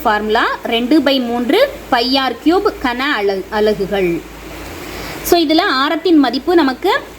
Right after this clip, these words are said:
ஒண்ணு புள்ளி ஏழு ஐந்து மீட்டர்னு கொடுத்திருந்தாங்க. So, ஆரத்தின் மதிப்பு ஒண்ணு புள்ளி ஏழு ஐந்து மீட்டர். So, இது புள்ளியில இருக்கிறதுனால, நம்ம அதை பின்ன வடிவுக்கு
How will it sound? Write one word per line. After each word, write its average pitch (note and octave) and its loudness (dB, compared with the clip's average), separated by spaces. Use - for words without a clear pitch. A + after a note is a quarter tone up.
ஒண்ணு C4+ 6
புள்ளி D#4+ 4
ஏழு C4+ 4
ஐந்து B3 0
மீட்டர்னு B3 2
கொடுத்திருந்தாங்க. A3 0
So, D4+ 6
ஆரத்தின் B3 2
மதிப்பு A3+ 4
ஒண்ணு B3+ 6
புள்ளி D4 4
ஏழு C#4 4
ஐந்து A#3 2
மீட்டர். G3 2
So, F4+ 6
இது F4 6
புள்ளியில G4 6
இருக்கிறதுனால, C4+ 0
நம்ம D4 4
அதை C#4+ 0
பின்ன F#4+ 6
வடிவுக்கு C#4+ 2